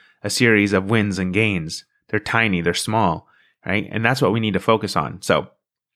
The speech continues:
let's go back to the one fact that you said, "Oh, I did lose weight, but then I gained it back." Great. When you lost the weight before, what worked for you?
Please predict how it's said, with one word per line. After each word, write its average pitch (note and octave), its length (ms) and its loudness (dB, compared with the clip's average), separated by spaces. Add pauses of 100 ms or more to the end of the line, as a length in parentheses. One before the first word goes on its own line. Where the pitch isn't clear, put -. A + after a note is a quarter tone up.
(440)
let's B2 200 2
go D3 120 2
back B2 300 0
to G2 340 0 (540)
the G#2+ 80 -10
one A2+ 200 2
fact G2+ 260 0
that - 80 -8
you G2 100 -2
said, A#2 260 0
"Oh, A2+ 340 0 (360)
I A2 500 0
did D#3+ 160 2
lose A#2+ 220 2
weight, F#2 280 -2
but - 80 -10
then G#2 120 0
I F2 80 -2
gained E2 200 -4
it F2 60 -12
back." F#2 300 -2
Great. D#3+ 340 -2 (440)
When A#2 160 0
you A2+ 180 2
lost B2+ 480 2
the G#2 80 2
weight F2 280 0
before, E2+ 680 -4 (680)
what C#3+ 180 2
worked F3+ 220 2
for - 120 -4
you? C2 240 -6